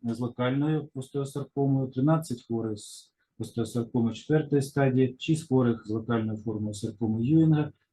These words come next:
три хворих з саркомою Юінга четвертої стадії і один хворий із злоякісною гіганток-, гігантоклітинною пухлиною.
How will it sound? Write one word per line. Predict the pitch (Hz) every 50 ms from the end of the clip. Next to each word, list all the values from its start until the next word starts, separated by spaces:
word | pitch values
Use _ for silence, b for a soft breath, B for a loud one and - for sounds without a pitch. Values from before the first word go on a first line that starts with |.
| _
три | - 131 135 127 110 -
хворих | - - 117 113 113 107 104 101 -
з | -
саркомою | 113 107 - - 117 117 113 113 110 113
Юінга | 117 110 110 110
четвертої | 107 - - - 165 170 165 - 160 147
стадії | - - - 147 139 139 139 139 - -
і | 123 117
один | 117 113 113 113 107 107
хворий | - 151 160 156 147 151 b b b b b b -
із | 117 110 104
злоякісною | 120 123 131 143 143 143 147 131 - 127 123 120 113
гіганток-, | 110 113 113 117 - 113 - - 113 - - 110 104 104 104 - _ _ _ - 110 104 - - 120 - _ -
гігантоклітинною | 107 104 117 123 123 120 - 120 - - 110 107 - - 127 127 123 120 117 113
пухлиною. | - 117 - - 117 113 110 101 101 98 95